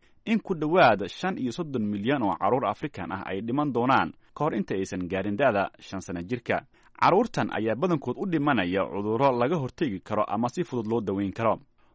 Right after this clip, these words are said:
Warbixintu waxa kale oo ay qeeladhaan ka muujisay xaaladda carruurta ku nool waddamada saxaraha ka hooseeya ee Afrika, halkaasi oo ay sheegtay in saddexdii carruur ahba mid ka mid a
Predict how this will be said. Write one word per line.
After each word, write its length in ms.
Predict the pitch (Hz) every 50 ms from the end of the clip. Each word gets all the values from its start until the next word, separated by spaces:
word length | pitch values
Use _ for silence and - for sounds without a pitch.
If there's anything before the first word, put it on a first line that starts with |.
| _ -
Warbixintu 460 | 160 165 175 214 262 262 - - 165
waxa 180 | 170 165 147 135
kale 200 | - - 165 160
oo 140 | 139 113 98
ay 160 | 95 98 98 - _
qeeladhaan 500 | - 98 98 98 95 117 139 139 151 160 -
ka 80 | - 175
muujisay 500 | 135 101 92 90 90 90 92 - - 110
xaaladda 460 | - - 107 104 113 139 147 123 120 98
carruurta 320 | 92 107 131 139 - 120
ku 120 | - - 143
nool 120 | 127 113
waddamada 360 | 107 101 92 110 127 143 120 104 -
saxaraha 420 | - 110 101 113 135 147 127 117 -
ka 80 | - 160
hooseeya 440 | 139 117 110 101 - - 135 139 117
ee 120 | 87 80
Afrika, 380 | 85 - - 87 - 120 104 87 - _ _ _ - _ _
halkaasi 560 | - - 120 123 - - 117 104 104 - - 143
oo 140 | 107 95
ay 80 | 92 92
sheegtay 440 | - - 95 92 92 - - 123 107
in 60 | 117
saddexdii 460 | - 147 143 127 123 - 110 107 113 107
carruur 260 | - 98 110 131 143 117
ahba 200 | 127 110 107 101
mid 160 | 113 135 - _
ka 140 | - 180
mid 180 | 151 113 98 90
a 140 | 90 90